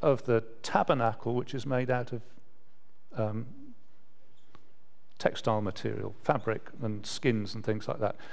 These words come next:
This one was mobile. You could pick up the tent and move it on. The temple was fixed. But basically, they do the same sort of thing. Let's think of the suitabilities of the temple. If you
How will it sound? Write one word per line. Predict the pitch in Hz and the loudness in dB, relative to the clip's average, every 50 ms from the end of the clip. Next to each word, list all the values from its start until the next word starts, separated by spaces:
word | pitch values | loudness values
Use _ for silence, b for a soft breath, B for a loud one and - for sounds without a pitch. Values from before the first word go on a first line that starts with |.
| B B B | B B B
This | - 220 208 - | 4 6 6 8
one | - 226 220 202 | 6 6 8 8
was | 180 151 143 | 8 8 8
mobile. | 151 143 135 131 127 107 120 117 123 147 185 214 226 | 8 10 10 10 10 8 8 8 8 8 6 6 4
You | 196 156 | 0 0
could | - - - - - | 0 0 -2 -2 2
pick | - 180 - - | 2 2 6 6
up | 151 151 - - - | 4 4 4 0 -2
the | 131 | -2
tent | - - - 156 160 - - - | -2 2 0 2 2 0 0 0
and | 135 135 135 | 0 0 2
move | 139 147 143 127 120 | 4 6 6 6 6
it | 131 | 6
on. | 123 117 123 151 170 165 B B B B B B B B - - | 6 8 6 6 4 2 B B B B B B B B -4 0
The | 139 131 - - - - - - - - - | 2 2 0 0 -6 -6 -6 -6 -6 -6 -6
temple | - - - 196 185 - - - 120 113 | 2 4 6 6 6 4 2 0 0 0
was | 113 113 110 - | 0 0 -2 -2
fixed. | - - - 139 120 - - - - - - - - B B B B B B B B B B B B - | -4 0 0 0 0 0 -4 -4 -6 -6 -6 -6 -6 B B B B B B B B B B B B 4
But | - 131 - - - - - b b b b b b b b - - - - - - - - - 123 | 6 6 6 4 -2 -6 -6 b b b b b b b b -6 -6 -6 -6 -6 -6 -6 -6 -2 4
basically, | - 170 208 190 - - 185 - - 156 143 139 | 6 6 6 6 4 2 0 2 4 4 4 6
they | 139 143 139 135 | 6 4 4 4
do | 120 143 135 | 4 2 0
the | 123 - | 0 0
same | - - - 143 135 127 | 0 2 4 4 4 4
sort | - - - 120 110 | 2 0 0 0 0
of | 123 113 | -2 -4
thing. | - - - 127 107 101 98 101 - - - - - - - - - - - - - - - - - - - - B B B B B B B B B B | -6 0 0 0 0 0 -2 -4 -6 -6 -6 -6 -6 -6 -6 -6 -6 -6 -6 -6 -6 -6 -6 -6 -6 -6 -6 -6 B B B B B B B B B B
Let's | - 202 220 - - | 6 6 6 6 6
think | - 240 233 208 | 6 6 8 8
of | 208 185 | 8 8
the | 156 175 | 8 4
suitabilities | 151 - - - - 202 185 - - 165 143 127 175 175 165 165 160 - - 117 113 113 107 - - - - B B B B B B B B | 4 4 2 4 4 4 4 6 4 4 6 8 8 8 8 8 6 4 4 4 4 4 2 -2 -4 -4 -4 B B B B B B B B
of | - 143 135 127 120 117 - - - - - | 6 8 8 8 8 6 0 -6 -6 -2 0
the | - | 0
temple. | 123 - - 135 120 117 117 - - 139 | 0 4 6 6 6 6 4 4 2 2
If | 151 151 - - | 2 2 0 2
you | 170 160 151 143 170 226 | 2 4 4 2 0 -2